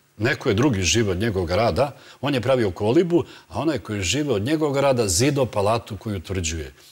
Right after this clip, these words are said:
I tada počinje socijalno raslojavanje. Ali kao što se vidi, ono nije zasnovano na višku vrednosti, već je zasnovano na akumulaciji,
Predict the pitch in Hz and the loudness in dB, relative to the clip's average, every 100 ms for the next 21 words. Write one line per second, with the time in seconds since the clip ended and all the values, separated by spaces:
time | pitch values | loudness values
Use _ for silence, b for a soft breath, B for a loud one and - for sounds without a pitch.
0 | B 110 123 139 143 123 - 107 104 113 | B -6 -2 -2 -4 -8 -8 -8 -6 -6
1 | 110 - - - 104 - - 101 92 87 | -6 -8 -6 -4 -4 -4 -6 -6 -6 -6
2 | 92 85 78 71 - B B B B 104 | -4 -6 -8 -14 -20 B B B B -2
3 | 120 127 - 123 135 160 123 127 113 156 | 0 0 0 0 2 4 2 2 2 2
4 | 131 147 - 160 143 135 127 139 - 120 | 2 0 0 -2 -2 0 0 2 0 0
5 | 104 101 98 - 80 B B B 117 110 | 0 0 -2 -6 -8 B B B -4 -2
6 | 110 95 131 - 139 120 98 139 123 B | -2 0 0 0 -2 -2 0 0 -2 B
7 | - 104 - 110 101 98 120 147 - 147 | -8 -8 -4 -4 -2 0 0 0 -2 0
8 | 135 117 | 0 0